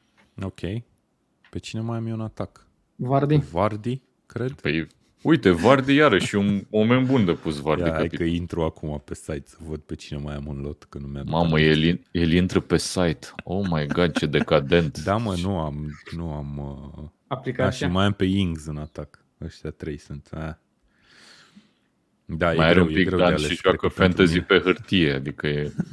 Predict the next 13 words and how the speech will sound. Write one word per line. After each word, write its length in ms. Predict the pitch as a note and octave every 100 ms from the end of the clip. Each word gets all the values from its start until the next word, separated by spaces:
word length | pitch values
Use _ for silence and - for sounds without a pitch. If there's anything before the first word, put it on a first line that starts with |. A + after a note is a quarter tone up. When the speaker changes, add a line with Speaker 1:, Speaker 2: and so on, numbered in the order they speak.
| - - G#3+
Speaker 1:
<laughs> 600 | G#3+ - - - - -
Da, 160 | - A2+
ce 200 | - D3+
mă, 80 | G#2
voia, 300 | D#2+ F2+ F2 E2+ E2 G2
da, 200 | A2+ F#2
eu 100 | A2
n-am 200 | A2 F2+
aplicația 560 | - - - D2+ -
instalată, 400 | D2+ - E2 D2
îmi 140 | - -
pare 220 | D#2+ D2+
rău. 180 | C#2+ -